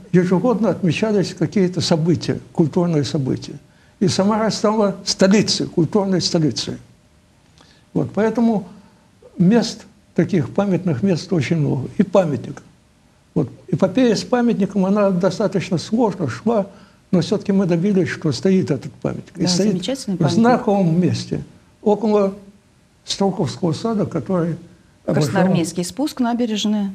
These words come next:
Speaker 2: Да.
Speaker 1: Да.
Speaker 2: Мимо не пройдёшь.
Speaker 1: Мимо не пройдёшь.
Speaker 2: Мне бы хотелось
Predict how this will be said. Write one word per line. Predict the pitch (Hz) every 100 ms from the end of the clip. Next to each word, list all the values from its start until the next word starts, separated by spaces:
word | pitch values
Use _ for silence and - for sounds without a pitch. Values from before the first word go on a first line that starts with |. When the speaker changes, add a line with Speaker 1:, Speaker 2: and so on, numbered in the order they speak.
| -
Speaker 2:
Да. | 175 180
Speaker 1:
Да. | 165 156
Speaker 2:
Мимо | 151 240 233
не | 226
пройдёшь. | 220 214 185 165 160 - -
Speaker 1:
Мимо | 185 190 165
не | 147
пройдёшь. | - 117 - - - - - 226
Speaker 2:
Мне | 247
бы | 254
хотелось | 254 254 233 202